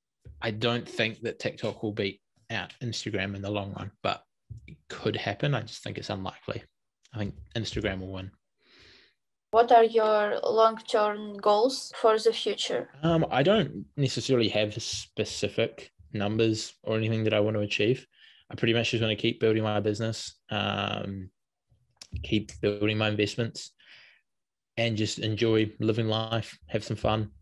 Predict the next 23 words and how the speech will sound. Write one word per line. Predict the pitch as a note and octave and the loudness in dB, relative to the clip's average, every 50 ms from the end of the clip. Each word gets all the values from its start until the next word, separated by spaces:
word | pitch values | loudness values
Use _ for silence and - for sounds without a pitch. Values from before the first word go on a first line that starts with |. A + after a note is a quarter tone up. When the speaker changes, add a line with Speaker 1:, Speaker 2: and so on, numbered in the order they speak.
| _ - | _ -4
Speaker 1:
uh, | A2 G#2 G#2 G#2 G2+ G2 | -2 0 0 0 0 0
whilst | G#2 G#2+ G#2 G2+ - - | 2 2 2 0 0 -2
doing | G#2+ G#2+ A2 A2 | -2 -2 -2 -2
so. | G#2+ - G#2+ G2 G2 - _ _ - - - - - - - - - - - | -4 -2 -2 -2 -2 -6 _ _ -20 -20 -20 -14 -12 -12 -12 -12 -12 -12 -8
Definitely | - - G#2+ - - A2+ - G#2 G2+ G2+ D#2 - - | -4 -4 -2 -2 -2 -2 0 0 0 -2 -2 -4 -4
want | - G#2 G#2+ | -2 -2 0
to | |
get | G2 G#2+ G2+ | 0 0 0
out | G#2 G#2 - | 0 0 -2
and | - G#2 | -4 -4
be | F#2+ G#2 | -4 -2
able | G2 G#2 - | -2 -4 -4
to | - | 0
travel | - C#3+ C#3 C3 C3+ C3 | 2 2 4 6 6 6
a | C3 C3+ | 6 6
lot | B2+ - | 4 2
more | B2+ C3 B2+ B2 A#2 G#2 - | 2 0 0 0 -2 -4 -6
once | A2+ G2+ G2 - - - - | -6 -6 -6 -8 -10 -10 -8
the | - A2 G#2 G2 | -4 -2 -2 -2
world | G2+ G#2+ G#2 G#2 G#2 | 0 0 0 0 0
opens | G#2 G2+ - G#2+ G#2+ - | -2 -2 -4 -6 -2 0
up | C3+ C3+ C3+ - | 0 0 0 0
a | B2 A#2 A#2 A2+ A2+ | 0 0 0 -2 -4